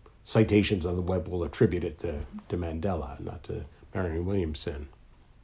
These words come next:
But I've, I read that quote, I don't know, twenty some odd years ago,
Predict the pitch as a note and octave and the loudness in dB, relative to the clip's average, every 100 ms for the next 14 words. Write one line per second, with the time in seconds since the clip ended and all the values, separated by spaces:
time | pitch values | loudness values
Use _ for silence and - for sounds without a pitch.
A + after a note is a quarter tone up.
0 | - - - - - - - - - A2 | -20 -20 -20 -20 -20 -20 -20 -20 -20 -20
1 | - A2 G2 - - - - - - - | -16 -14 -16 -20 -20 -20 -20 -20 -20 -20
2 | - - - - - - B2+ C3+ C3 - | -20 -20 -20 -20 -20 4 12 12 10 0
3 | - - C3 C#3 F#3 D#3 - C3 G#2+ G#2 | -10 4 8 10 10 8 6 8 8 6
4 | - - - - - A2+ D2+ F#2+ - G2+ | -2 -20 -20 -8 2 4 4 2 0 2
5 | G2 E2+ G2 F2+ F2 A#2 G#2+ F2 D2+ D2 | 2 2 2 2 4 4 4 2 -2 -4